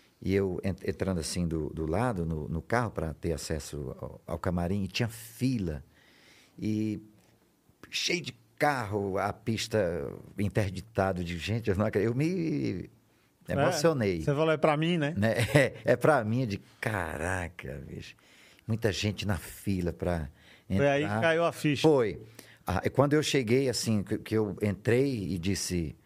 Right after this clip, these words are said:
Speaker 1: é, "Boa noite, gente." Eu falei, é, "Boa noite, gente", e a lágrima desceu, né?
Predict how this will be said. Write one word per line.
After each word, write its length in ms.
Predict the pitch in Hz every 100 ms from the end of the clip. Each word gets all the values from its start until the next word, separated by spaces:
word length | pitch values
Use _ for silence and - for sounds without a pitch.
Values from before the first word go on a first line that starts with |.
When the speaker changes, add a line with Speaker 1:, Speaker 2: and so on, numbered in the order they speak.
| _ _
Speaker 1:
é, 520 | 85 85 85 78 76 -
"Boa 180 | 113
noite, 220 | 165 175 175
gente." 760 | 120 185 185 151 98 - - _ _ _ _ _
Eu 80 | 101
falei, 560 | - 120 123 131 139 123 -
é, 440 | 95 90 80 73
"Boa 160 | 87 107
noite, 240 | 117 117
gente", 220 | 101 117 127
e 40 |
a 60 | 123
lágrima 340 | 113 107 117
desceu, 460 | 135 120 - 92 87
né? 240 | 92